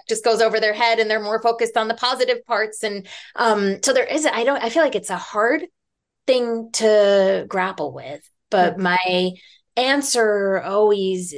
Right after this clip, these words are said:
Speaker 1: starts with, um, being attuned to the emotions in the classroom, you know, paying attention to how the kids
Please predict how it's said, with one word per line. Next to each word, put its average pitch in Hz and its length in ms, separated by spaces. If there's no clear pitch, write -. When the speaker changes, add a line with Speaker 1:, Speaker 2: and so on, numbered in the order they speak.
Speaker 1:
starts 190 540
with, 175 720
um, 165 460
being 180 340
attuned 156 680
to - 100
the 165 100
emotions 151 460
in 156 100
the 156 60
classroom, 156 640
you 180 80
know, 156 80
paying 170 300
attention 160 600
to 160 60
how 156 420
the 156 80
kids 160 380